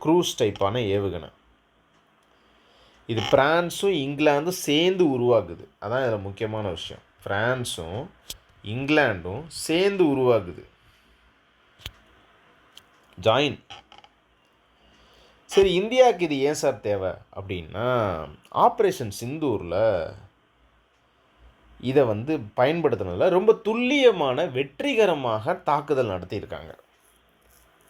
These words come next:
So, அப்ப இதை அதிக எண்ணிக்கையில வாங்கி வச்சுப்போம், பின்னாடி நமக்கு யூஸ் ஆகும் அப்படின்ட்டு நம்ம வந்து இதை வாங்குறதுக்கு ஒப்பந்தம் போட்டுக்கிட்டு இருக்கோம். புரியுதா?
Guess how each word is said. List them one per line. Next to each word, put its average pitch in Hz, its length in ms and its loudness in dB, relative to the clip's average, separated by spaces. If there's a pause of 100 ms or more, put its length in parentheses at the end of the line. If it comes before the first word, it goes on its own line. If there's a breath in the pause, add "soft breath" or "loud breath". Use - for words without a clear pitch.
(760 soft breath)
So, 226 200 4
அப்ப 214 180 2
இதை 160 160 6
அதிக 185 440 4
எண்ணிக்கையில 160 380 0
வாங்கி 135 300 -2
வச்சுப்போம், 90 500 -8 (160)
பின்னாடி 127 360 0
நமக்கு 107 320 -4
யூஸ் 113 320 -4
ஆகும் 82 320 -4 (440)
அப்படின்ட்டு 95 840 -2
நம்ம 87 280 -6
வந்து 85 840 -2
இதை 98 240 -2
வாங்குறதுக்கு 92 520 -2
ஒப்பந்தம் 127 460 -2
போட்டுக்கிட்டு 80 200 -4
இருக்கோம். - 200 -20 (1500 soft breath)
புரியுதா? 104 320 0